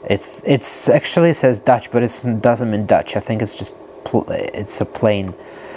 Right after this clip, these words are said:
format. Auto, manual,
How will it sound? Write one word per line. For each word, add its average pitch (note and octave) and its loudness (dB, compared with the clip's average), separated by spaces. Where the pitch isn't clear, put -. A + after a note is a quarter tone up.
format. F#2+ 0
Auto, C3 4
manual, A2 0